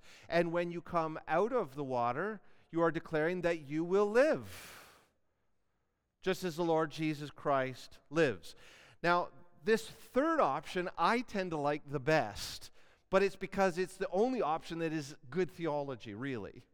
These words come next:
So whether or not this is what Paul means, it doesn't matter. What's the point? What is, what is the point that Paul is trying to get? No matter, and, and you could make this point of all three options.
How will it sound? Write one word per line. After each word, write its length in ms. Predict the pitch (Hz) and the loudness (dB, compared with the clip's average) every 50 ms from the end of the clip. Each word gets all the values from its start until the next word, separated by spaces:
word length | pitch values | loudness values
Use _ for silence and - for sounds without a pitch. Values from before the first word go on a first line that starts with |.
| _ _ _ _ _ _ _ _ _ _ _ _ _ _ _ _ _ _ _ _ _ _ _ _ _ _ _ _ _ | _ _ _ _ _ _ _ _ _ _ _ _ _ _ _ _ _ _ _ _ _ _ _ _ _ _ _ _ _
So 120 | - - 175 | -8 -4 0
whether 280 | 165 202 220 208 202 | 2 2 2 2 2
or 40 | 190 | 0
not 200 | 175 175 170 165 | 0 0 -2 -2
this 140 | - 170 151 | -4 -6 -8
is 80 | 160 156 | -8 -6
what 220 | 156 165 143 - | -6 -6 -6 -6
Paul 200 | - 175 156 151 | -6 -4 -4 -4
means, 380 | 143 147 151 151 151 151 143 - - | -4 -4 -6 -6 -6 -8 -10 -10 -8
it 160 | 156 151 135 | -8 -8 -6
doesn't 300 | 131 147 143 127 147 - | -4 -4 -4 -4 -6 -10
matter. 440 | 135 131 120 113 107 90 90 - - - _ _ _ _ _ _ _ _ _ _ _ _ _ _ _ _ _ _ _ _ _ _ _ _ _ _ _ _ _ _ _ _ _ _ _ _ _ _ _ | -10 -8 -8 -8 -8 -8 -10 -12 -16 -20 _ _ _ _ _ _ _ _ _ _ _ _ _ _ _ _ _ _ _ _ _ _ _ _ _ _ _ _ _ _ _ _ _ _ _ _ _ _ _
What's 380 | 127 123 139 170 175 - - - | -10 -4 -2 -2 -2 -4 -8 -16
the 140 | - - 131 | -14 -14 -16
point? 400 | - - - 120 104 92 92 76 - _ - - - _ _ _ _ _ _ _ _ _ _ _ _ _ _ _ _ | -14 -12 -14 -12 -12 -14 -16 -20 -20 _ -20 -20 -20 _ _ _ _ _ _ _ _ _ _ _ _ _ _ _ _
What 140 | - 185 202 | -6 -6 -4
is, 200 | 208 165 - - - - - - _ | -6 -8 -12 -16 -20 -20 -20 -8 _
what 100 | - 214 | -2 -2
is 120 | 233 185 - | -2 -2 -8
the 100 | - - | -10 -12
point 440 | - - - - 180 170 151 - - | -14 -14 -10 -8 -6 -6 -6 -6 -10
that 120 | 135 - | -12 -10
Paul 220 | - - 147 139 139 | -6 -4 -4 -4 -4
is 100 | 131 - | -6 -8
trying 240 | - - 143 127 | -10 -10 -8 -8
to 60 | 123 110 | -8 -6
get? 200 | 123 120 117 - | -4 -4 -4 -4
No 100 | 160 190 | -6 -4
matter, 200 | 226 240 220 - - - - - - | -4 -2 -4 -4 -6 -12 -20 -10 -4
and, 160 | - 208 202 - | -2 -2 -2 -2
and 120 | 190 202 214 | -4 -6 -6
you 60 | 233 | -6
could 140 | - 214 170 | -6 -6 -4
make 220 | 180 196 202 196 | -2 -2 -2 -2
this 160 | - 202 175 - | -2 -4 -4 -4
point 380 | - - - 185 180 185 175 | -6 -10 -4 -2 -2 -2 -2
of 160 | 139 151 131 139 | -2 -4 -4 -4
all 300 | - 151 160 165 165 156 | -4 -4 -2 -2 -2 -4
three 340 | - - - 175 175 160 - - | -6 -10 -8 -6 -4 -4 -4 -4
options. 920 | 143 139 127 - - - - 107 92 78 - 175 - - - - - | -6 -8 -8 -8 -12 -16 -16 -16 -16 -16 -20 -20 -20 -20 -20 -20 -20